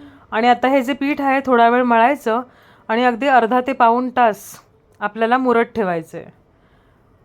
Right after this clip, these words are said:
अर्धा ते पाऊण तासानंतर आपल्याला परत हा पिठाचा गोळा अगदी पाच ते सात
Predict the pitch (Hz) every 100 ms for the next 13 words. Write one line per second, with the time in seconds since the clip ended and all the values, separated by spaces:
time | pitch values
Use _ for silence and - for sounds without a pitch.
0 | _ - 226 214 240 269 247 233 247 254
1 | 254 254 247 220 233 254 214 233 247 247
2 | 240 247 269 262 254 247 240 240 233 226
3 | 277 _ _ _ - _ _ _ 233 220
4 | 254 262 254 254 277 269 247